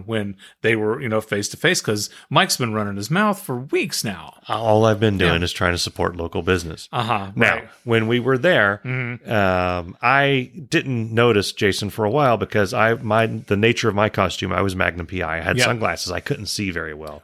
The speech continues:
Speaker 1: Right.
Speaker 2: And Jason was dressed as an underachieving Tron. <laughs>
Speaker 1: I had no idea what his
Speaker 2: He,
Speaker 1: costume was.
Speaker 2: he was a guy in
Speaker 1: Uh-huh.
Speaker 2: Tron that just didn't quite cut the mustard.
Speaker 1: Okay, okay.
Speaker 2: At least that's what I said his costume
Speaker 1: Hilarious.
Speaker 2: is. I don't know
Speaker 1: Okay.
Speaker 2: what he planned on being.
Speaker 1: Yeah.
Speaker 2: Uh, but yeah,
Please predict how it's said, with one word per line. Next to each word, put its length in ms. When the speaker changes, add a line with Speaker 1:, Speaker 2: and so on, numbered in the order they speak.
Speaker 1:
Right. 300
Speaker 2:
And 160
Jason 440
was 160
dressed 420
as 340
an 100
underachieving 840
Tron. 480
<laughs> 40
Speaker 1:
I 60
had 180
no 140
idea 220
what 100
his 120
Speaker 2:
He, 60
Speaker 1:
costume 400
was. 140
Speaker 2:
he 100
was 140
a 80
guy 440
in 300
Speaker 1:
Uh-huh. 140
Speaker 2:
Tron 340
that 180
just 260
didn't 220
quite 260
cut 180
the 80
mustard. 380
Speaker 1:
Okay, 420
okay. 300
Speaker 2:
At 80
least 180
that's 240
what 140
I 120
said 280
his 160
costume 220
Speaker 1:
Hilarious. 300
Speaker 2:
is. 100
I 40
don't 100
know 60
Speaker 1:
Okay. 80
Speaker 2:
what 100
he 60
planned 360
on 140
being. 300
Speaker 1:
Yeah. 260
Speaker 2:
Uh, 300
but 160
yeah, 280